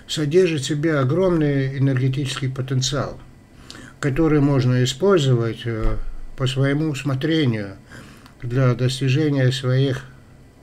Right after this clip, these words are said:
желаний и целей, а не только для здоровья. И поэтому,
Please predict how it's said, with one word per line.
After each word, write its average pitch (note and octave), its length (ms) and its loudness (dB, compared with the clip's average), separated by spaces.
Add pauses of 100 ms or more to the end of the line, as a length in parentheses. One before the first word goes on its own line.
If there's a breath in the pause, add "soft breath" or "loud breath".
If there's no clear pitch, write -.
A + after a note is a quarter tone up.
(120)
желаний C#3 640 2
и C3 60 2
целей, - 640 -2 (1120 loud breath)
а A2+ 380 -8
не B2+ 140 0
только B2+ 400 -4
для G#2 180 -10
здоровья. G2 540 -10 (2000 loud breath)
И E3 340 2
поэтому, D3 760 0